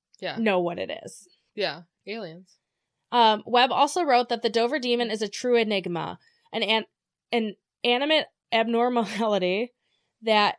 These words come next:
Speaker 2: intersected the lives of four credible young people that lonely weekend in April nineteen seventy-seven.
Speaker 1: So it only occurred that one
Speaker 2: It
Speaker 1: weekend?
Speaker 2: only occurred then.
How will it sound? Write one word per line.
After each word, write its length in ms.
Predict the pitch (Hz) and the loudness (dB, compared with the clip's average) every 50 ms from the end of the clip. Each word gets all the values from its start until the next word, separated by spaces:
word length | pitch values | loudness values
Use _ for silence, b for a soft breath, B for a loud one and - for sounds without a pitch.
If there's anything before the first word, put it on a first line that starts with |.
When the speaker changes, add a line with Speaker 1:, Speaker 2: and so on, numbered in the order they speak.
| _ | _
Speaker 2:
intersected 840 | - 240 247 - 302 277 - - - 240 240 240 - 269 247 240 214 | 0 0 0 0 -2 -4 -2 -2 0 -2 -2 -2 -2 -2 -2 0 0
the 100 | 240 233 | 0 0
lives 420 | 220 208 196 190 190 196 196 202 - | 2 4 4 4 4 2 0 -4 -6
of 140 | - 190 | -8 -8
four 260 | - - 202 208 214 214 | -4 -2 0 0 0 0
credible 440 | - - 226 214 240 240 254 247 | -2 -2 -2 0 0 2 2 2
young 300 | 233 214 208 196 208 214 | 2 2 0 0 -2 -4
people 400 | 202 - 208 190 196 190 196 196 190 | -6 -6 -6 -4 -2 0 0 0 0
that 220 | 185 170 - - | 0 -2 -2 -2
lonely 360 | 185 165 190 196 208 214 220 220 | -2 -2 -2 -2 -2 -2 -2 -2
weekend 400 | 226 208 202 - 175 160 160 160 | -2 -2 -2 -2 -4 -4 -4 -4
in 100 | 156 165 | -6 -4
April 320 | - 180 180 - - 156 156 | -4 -4 -4 -4 -6 -8 -6
nineteen 460 | 156 165 175 - - 190 185 180 175 | -6 -8 -8 -8 -6 -6 -6 -6 -6
seventy-seven. 840 | - 180 175 175 180 185 180 175 - 131 120 95 127 120 107 175 - _ _ _ _ _ _ _ _ _ _ | -6 -8 -6 -6 -6 -6 -6 -6 -6 -8 -6 -6 -8 -10 -12 -14 -16 _ _ _ _ _ _ _ _ _ _
Speaker 1:
So 200 | - 269 262 247 | 0 2 2 2
it 120 | 226 - - | 2 0 -4
only 480 | 226 233 226 233 240 247 254 254 254 | -6 -4 -4 -4 -4 -4 -2 -2 0
occurred 480 | 247 233 - - 254 226 208 202 196 190 | 0 -2 -2 -4 -4 -2 -2 -2 -2 -2
that 180 | 196 180 170 170 | -2 -4 -4 -4
one 220 | 180 180 185 180 | -6 -6 -8 -8
Speaker 2:
It 20 | 175 | -8
Speaker 1:
weekend? 460 | 170 170 170 - 220 - 90 - - | -10 -6 -4 -4 -4 -4 -6 -6 -2
Speaker 2:
only 380 | 190 233 226 226 240 240 226 214 | 0 2 2 2 2 0 0 0
occurred 360 | 208 202 - 214 185 175 180 | -2 -2 -2 -2 -2 -2 -2
then. 340 | - - 104 - 98 98 | -4 -6 -6 -6 -8 -12